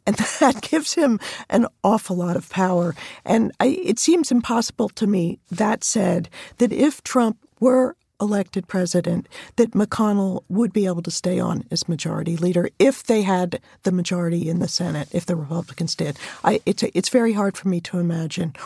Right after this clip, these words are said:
or as minority leader either. Yeah, I mean, he, he's now at such loggerheads with Trump. It's kind of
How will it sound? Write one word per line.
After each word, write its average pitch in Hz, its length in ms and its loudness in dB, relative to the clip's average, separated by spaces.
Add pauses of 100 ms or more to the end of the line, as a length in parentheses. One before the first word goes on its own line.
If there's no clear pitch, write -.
(120)
or 226 160 4
as 208 160 0
minority 185 560 0
leader 156 260 -6
either. 165 320 -2 (280)
Yeah, - 200 2
I - 40 4
mean, 240 180 6
he, 247 420 2
he's 226 320 0
now 247 300 4
at - 80 -6
such - 380 -2
loggerheads 175 600 -2
with 170 140 -10
Trump. 165 400 -6 (140)
It's - 200 0
kind - 280 -4
of - 100 -8